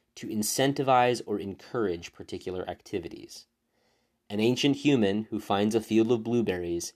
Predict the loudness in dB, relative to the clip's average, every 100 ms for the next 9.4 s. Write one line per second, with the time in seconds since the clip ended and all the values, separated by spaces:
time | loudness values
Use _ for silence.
0 | _ -14 -14 -16 -14 -10 -10 -12 -14 _
1 | _ _ _ _ _ -16 -12 -4 0 2
2 | 2 0 0 4 2 0 -6 -6 -8 -12
3 | _ -8 -8 -4 -2 0 2 2 2 0
4 | -4 -8 -4 -4 -6 -10 -8 -2 -2 -2
5 | -6 -6 -6 -6 -6 -4 -2 -2 -4 -10
6 | _ _ _ -8 -2 -2 -2 2 2 2
7 | -2 -4 -8 -14 -14 -14 -6 -4 -2 -4
8 | -4 -6 -10 -14 -18 _ -10 -6 -6 -10
9 | -10 -8 -8 -10